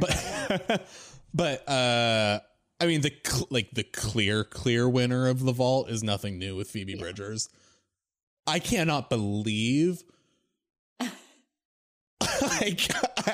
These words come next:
Speaker 1: Uh, yeah.
Speaker 2: I, that's, that song just blew. I'm like,
Speaker 1: Every time I listen to it, I feel like I discover
Speaker 2: I
Speaker 1: something
Speaker 2: can't
Speaker 1: new
Speaker 2: believe
Speaker 1: about
Speaker 2: she
Speaker 1: it that I need to, like, take a nap because of.
Speaker 2: I just can't believe she wrote that when,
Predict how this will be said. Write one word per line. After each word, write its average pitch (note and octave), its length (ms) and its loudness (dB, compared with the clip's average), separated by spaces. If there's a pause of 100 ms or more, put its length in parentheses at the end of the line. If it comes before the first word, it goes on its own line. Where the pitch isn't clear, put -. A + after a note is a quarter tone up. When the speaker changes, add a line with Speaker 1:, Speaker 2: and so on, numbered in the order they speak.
(100)
Speaker 1:
Uh, F3 320 2
yeah. E3 140 -2
Speaker 2:
I, D3+ 80 4
that's, F3 540 0
that F3+ 180 2
song G#3 160 4
just C#3+ 220 2
blew. C3+ 480 4
I'm D3 120 2
like, C3+ 220 2 (1120)
Speaker 1:
Every C4+ 260 2
time D#4+ 200 2
I C#4 100 2
listen G3+ 360 0
to G3+ 140 0
it, F#3 80 2
I F3 60 2
feel F3 140 -2
like F3 120 0
I F3+ 120 0
discover E3+ 320 0
Speaker 2:
I F#3 40 2
Speaker 1:
something - 180 0
Speaker 2:
can't E3 160 2
Speaker 1:
new F#3 80 4
Speaker 2:
believe D#3+ 140 6
Speaker 1:
about D#3+ 140 4
Speaker 2:
she E3 80 2
Speaker 1:
it E3+ 80 -6
that F#3+ 100 2
I F3+ 60 2
need E3 160 -2
to, D#3 40 -12
like, E3 160 -2
take F3 200 -2
a D#3 60 2
nap C#3 380 -4
because D#3 320 -4
of. - 440 -4 (760)
Speaker 2:
I F3 80 4
just A3 180 2
can't F#3+ 180 0
believe C3 420 2
she C3 260 2
wrote A2 560 -2
that G#2 220 0
when, A2 180 -6